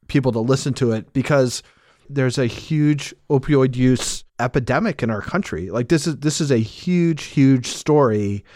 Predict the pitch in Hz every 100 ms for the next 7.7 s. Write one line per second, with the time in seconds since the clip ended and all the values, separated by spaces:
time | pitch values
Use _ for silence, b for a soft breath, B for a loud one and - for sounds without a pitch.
0 | B B B B _ - 139 139 143 147
1 | 143 117 _ 135 131 127 120 110 120 127
2 | 120 104 - _ - 131 165 196 - 214
3 | 160 135 160 160 165 - 170 147 131 135
4 | 127 120 113 b b b 143 156 180 -
5 | 254 190 143 135 127 135 127 123 127 123
6 | 147 117 123 113 - 160 123 - 139 117
7 | 117 - 117 104 98 92 -